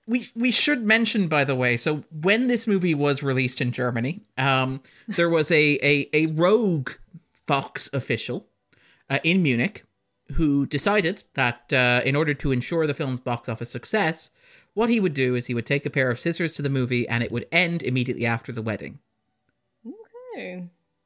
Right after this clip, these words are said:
Speaker 1: So every reference to the Nazi Party was excised from the German cut of this movie until Fox found out and until Robert Wise
Speaker 2: Mm.
Speaker 1: found out, and they put all the stuff back in. And apparently the, uh, fairly severe box office drop, drop down after that.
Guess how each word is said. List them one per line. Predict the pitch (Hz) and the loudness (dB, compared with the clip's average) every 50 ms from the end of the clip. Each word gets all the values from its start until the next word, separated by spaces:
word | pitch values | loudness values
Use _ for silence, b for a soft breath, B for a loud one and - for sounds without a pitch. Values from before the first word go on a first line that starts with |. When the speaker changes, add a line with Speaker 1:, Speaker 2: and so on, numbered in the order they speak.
| _ _ | _ _
Speaker 1:
So | - - - 139 135 - - | -10 -4 -2 -2 -2 -2 0
every | 175 190 240 233 214 226 214 190 | 4 4 4 4 4 0 0 2
reference | 156 147 135 131 - - 135 127 - - | 2 2 0 0 -2 -2 -2 -2 -2 -4
to | - | -4
the | 127 | -2
Nazi | 120 123 120 123 - - 127 110 | 0 0 0 -2 -2 -4 -4 -4
Party | - 120 - 107 - 120 113 113 - | -4 -6 -8 -6 -6 -4 -6 -6 -4
was | 117 113 107 101 - | -4 -4 -4 -4 -2
excised | - 127 127 - - - 127 113 120 120 113 - | -2 -2 -2 0 -2 0 0 2 2 0 -2 -2
from | - 139 120 113 117 | -4 -2 -2 -2 0
the | 113 110 | -2 -2
German | 107 - 123 135 135 127 120 120 - | -2 0 -2 0 0 0 -2 -2 -4
cut | - 123 113 - | -4 -6 -6 -4
of | - 113 101 - | -6 -8 -6 -4
this | 120 107 - - | -4 -6 -4 -4
movie | 123 117 107 104 110 107 107 107 b b b b b b b b 143 | -4 -4 -4 -4 -4 -6 -6 -8 b b b b b b b b -4
until | 151 156 - - 233 220 208 | -4 -2 0 2 2 2 2
Fox | 214 - 190 180 185 - - - | 0 -2 -2 -2 -2 -4 -8 -6
found | - 131 110 104 101 - | -4 -4 -4 -4 -6 -8
out | - - - - - _ _ _ _ _ - | -12 -14 -18 -20 -20 _ _ _ _ _ -6
and | 135 135 | -2 -2
until | 139 131 160 147 | 0 0 0 0
Robert | 139 131 127 139 - | 2 0 0 0 0
Wise | 127 139 139 135 123 | 2 2 2 2 2
Speaker 2:
Mm. | - | 0
Speaker 1:
found | 131 113 113 113 | -2 -2 -2 -2
out, | 110 | -2
and | - 117 | -2 -4
they | 113 | -2
put | - 156 143 | -2 0 0
all | 139 135 | 0 0
the | 127 | -2
stuff | - 143 123 - | -2 -4 -4 -2
back | - 120 113 - 123 | -2 -4 -4 -2 -2
in. | 113 107 107 | -2 -2 -2
And | 101 B B B B B B - 277 277 | -4 B B B B B B 0 4 4
apparently | 320 302 247 220 208 | 4 4 4 2 0
the, | 170 190 175 165 165 160 | 2 0 2 2 2 4
uh, | 151 143 135 131 - - _ _ _ _ _ _ _ _ _ _ _ _ _ - - | 4 4 2 0 -2 -6 _ _ _ _ _ _ _ _ _ _ _ _ _ -10 -2
fairly | - 240 226 202 185 | 0 2 2 2 0
severe | - - 135 139 147 143 127 113 | 0 -2 -2 0 2 2 2 0
box | - 131 120 - - - | 0 -2 -4 -4 -4 -4
office | 120 110 - 127 113 - | -4 -4 -4 -6 -8 -6
drop, | - 117 104 - - - - - - | -6 -6 -6 -6 -10 -18 -20 -18 -10
drop | - 113 107 - | -10 -10 -8 -8
down | - 107 107 107 | -12 -12 -12 -10
after | 107 107 - - | -10 -12 -12 -14
that. | 113 110 110 - | -16 -18 -18 -18